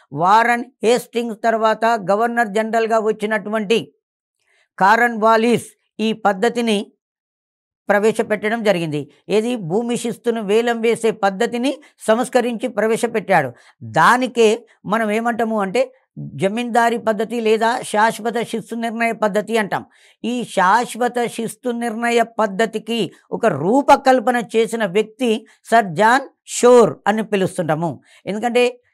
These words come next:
ఈ సర్ జాన్ షోర్ కారన్ వాలిస్కు ఉప గవర్నర్గా పనిచేస్తున్నాడు.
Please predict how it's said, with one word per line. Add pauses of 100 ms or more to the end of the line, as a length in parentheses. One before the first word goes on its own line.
(140)
ఈ
సర్
జాన్
షోర్ (420)
కారన్
వాలిస్కు (200)
ఉప
గవర్నర్గా (260)
పనిచేస్తున్నాడు.